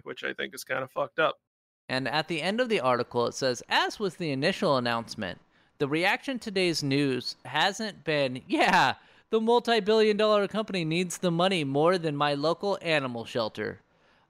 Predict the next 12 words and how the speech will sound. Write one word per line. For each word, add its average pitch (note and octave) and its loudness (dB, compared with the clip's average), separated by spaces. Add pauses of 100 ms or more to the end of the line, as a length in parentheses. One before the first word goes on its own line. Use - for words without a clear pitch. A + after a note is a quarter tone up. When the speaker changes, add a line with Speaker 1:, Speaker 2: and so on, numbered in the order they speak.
(140)
Speaker 2:
uh, A2+ 0
said C#3 0
one C3 -2
Speaker 1:
<laughs> - -18
Speaker 2:
Twitter C3+ 0
user, A2+ -2
referencing C3 -2
the A#2 -2
estimated A#2+ -2
one C3 -2
point D3+ -8
nine C3 -2